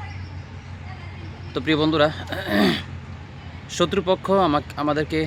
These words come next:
কালো জাদু করে, আহ, দেখা গেছে জিনের মাধ্যমে আমাদেরকে কিছু খাওয়ায়, বাতাসের মাধ্যমে কিছু আমাদেরকে খাওয়ায়,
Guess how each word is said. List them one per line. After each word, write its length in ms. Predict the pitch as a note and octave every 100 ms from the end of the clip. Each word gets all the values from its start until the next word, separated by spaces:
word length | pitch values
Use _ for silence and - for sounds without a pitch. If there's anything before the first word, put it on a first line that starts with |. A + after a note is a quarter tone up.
| B2+ C3 -
কালো 220 | B2 B2+
জাদু 280 | A#2+ A#2+ B2
করে, 280 | C3 C3+
আহ, 1200 | C#3 - - - - - - - - - - G#2+ G#2+
দেখা 280 | A2+ B2+ C#3
গেছে 260 | C3 D3
জিনের 340 | B2 C#3 D#3 C#3
মাধ্যমে 420 | B2+ A#2 C#3 C#3
আমাদেরকে 380 | B2 B2 C3 C3
কিছু 240 | C3 C#3
খাওয়ায়, 380 | - A2+ G2+ - - - - - - - -
বাতাসের 400 | A#2 B2+ C3+ D3+
মাধ্যমে 360 | C3 B2 C3+ D3
কিছু 220 | D3 D3
আমাদেরকে 400 | C#3 B2 C3 D3+
খাওয়ায়, 440 | C#3+ - C3 D3